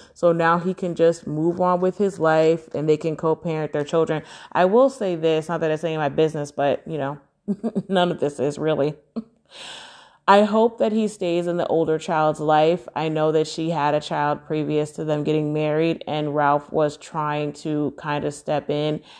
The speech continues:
as a father figure in that way, and I just hope that that continues, because this is the thing, right? They have kids that they've had together biologically, but that child has always looked to you as a stepfather,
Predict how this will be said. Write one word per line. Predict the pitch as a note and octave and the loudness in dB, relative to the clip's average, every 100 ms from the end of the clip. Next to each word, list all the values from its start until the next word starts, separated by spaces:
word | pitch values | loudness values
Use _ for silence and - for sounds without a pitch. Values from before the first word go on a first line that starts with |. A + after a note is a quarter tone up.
| - - | -14 0
as | D3+ D#3 | 0 2
a | F3+ | -2
father | F3+ F3 F3 F3 | 0 2 2 0
figure | F3+ F3+ F#3 F3 | -2 -2 0 2
in | E3+ E3+ | 2 0
that | E3+ E3 F3 | -2 -2 0
way, | E3+ E3+ - | 4 4 2
and | D3 | -2
I | D3 | -4
just | D3 D3 | -4 -8
hope | - C#3+ | -6 -6
that | - | -4
that | D3 C#3 | -4 -4
continues, | - D3+ - D#3+ D#3 D#3+ D#3 D#3 | -8 -12 -6 -4 -2 -2 -2 -4
because | E3 F#3 F3+ E3+ - - - _ | 0 4 4 2 -14 -20 -20 _
this | C#4+ D4+ | 0 2
is | C#4 G#3+ | 0 2
the | F#3+ | 0
thing, | F#3+ E3 D#3 | 0 -2 0
right? | D#3 D#3 D3+ - | 0 0 -2 0
They | E3+ G#3+ | 2 4
have | A3 G#3 - | 4 2 -2
kids | F#3+ F3 D#3 | -2 0 0
that | D3 | -4
they've | - D#3 D#3 | 0 -2 0
had | D#3+ D3+ | -2 -2
together | D#3 D3+ D3+ D3+ D3 | -4 -2 0 0 -2
biologically, | D3 D3 D3 D3 D3 D#3+ D3 D3+ D3+ | 0 0 2 2 0 -2 -6 -4 -4
but | D3+ D3 D3 | -2 -4 -2
that | E3 E3+ - | 0 0 0
child | F3 D#3 D3+ | 0 0 0
has | D#3 D#3 | -2 0
always | D3+ D3+ D3 | 0 0 -2
looked | D3 - | -6 -6
to | D3+ | -8
you | D3 C#3+ | -4 -4
as | C#3+ | -6
a | C#3+ | -6
stepfather, | D#3 C#3 - D3 D3 D3 C#3+ | -4 -4 -2 -2 2 0 0